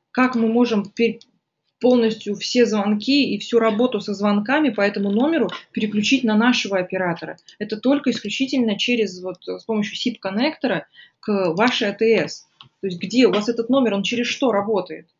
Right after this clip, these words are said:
Вы его просто же, не просто где-то пошли купили, да, то есть где-то, где-то вы его, а, либо арендуете, либо вы его полностью купили. И,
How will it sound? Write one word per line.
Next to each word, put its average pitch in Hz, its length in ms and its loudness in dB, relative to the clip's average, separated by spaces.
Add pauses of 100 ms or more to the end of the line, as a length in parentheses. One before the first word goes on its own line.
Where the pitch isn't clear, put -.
(340)
Вы 220 100 2
его 226 140 2
просто 247 340 0
же, 208 140 -4
не 214 140 2
просто 285 320 -2
где-то 220 260 -2
пошли 208 280 -4
купили, 208 380 -2
да, 208 220 0
то 196 80 -10
есть - 100 -12
где-то, 214 240 0
где-то 214 360 -2
вы 214 120 0
его, 208 380 2 (260)
а, 180 120 -6
либо 202 260 2
арендуете, 208 560 2
либо 190 180 -4
вы 190 140 -4
его 190 140 -8
полностью 196 460 -6
купили. 254 520 0 (460)
И, 180 100 -14